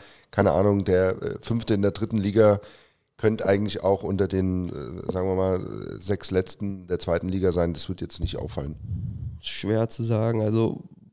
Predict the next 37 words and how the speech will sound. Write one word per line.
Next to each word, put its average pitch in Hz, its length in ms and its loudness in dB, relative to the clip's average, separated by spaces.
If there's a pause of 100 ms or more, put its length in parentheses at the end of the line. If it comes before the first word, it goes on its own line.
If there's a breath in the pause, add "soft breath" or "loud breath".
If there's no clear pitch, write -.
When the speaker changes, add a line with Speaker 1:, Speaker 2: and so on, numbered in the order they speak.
(380)
Speaker 2:
wo 131 140 2
ich 131 100 4
auf 127 160 4
jeden 143 200 4
Fall 131 180 4
den 120 320 2
krassesten 127 500 -2
Unterschied 131 420 -2
gemerkt 113 460 0
hab, 139 160 0
ist, 131 100 -2
als - 180 -4
wir - 160 -2
aufgestiegen 156 760 -2
sind 160 240 0
in 156 120 0
dem 147 100 0
Jahr 165 300 0 (440)
und 120 160 0
dann 117 120 4
die 120 120 -4
ersten 120 360 0
Spiele 127 220 -2
in 127 80 2
der 117 100 0
zweiten 120 280 -2
Liga 120 200 0
gemacht 117 320 0
hab, 123 120 -2
ist, - 200 -2
dass - 160 -2
Fehler 135 640 0 (360)
viel, 120 280 -8
viel - 160 -6
schneller 107 260 2
bestraft - 400 -4
werden. - 260 -6